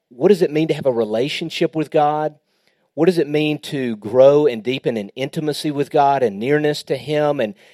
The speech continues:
and the Psalms are really perfect for helping us to do that because they're,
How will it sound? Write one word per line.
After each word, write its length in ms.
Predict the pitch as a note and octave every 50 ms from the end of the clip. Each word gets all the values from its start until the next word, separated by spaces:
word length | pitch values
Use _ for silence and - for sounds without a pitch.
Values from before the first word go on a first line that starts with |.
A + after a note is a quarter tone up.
| _ -
and 140 | C#3 C#3 C#3
the 80 | C3 A#2+
Psalms 420 | - - A3 B3 B3 G#3 F#3 D3+
are 80 | D3 C3
really 320 | B2+ E3+ G#3 F#3+ D3+ A2+
perfect 520 | - - - D#3 D#3 D3+ - C3+ A#2 -
for 100 | - A#2+
helping 260 | G#2+ C3 B2+ - B2+ A2+
us 120 | G#2+ -
to 120 | - B2
do 200 | G#2 A2+ D3 E3+
that 240 | D#3 B2 A2 G#2+ G#2
because 320 | - A#2 - C#3+ B2+ A2+ -
they're, 240 | C3 C3 A#2+ A2+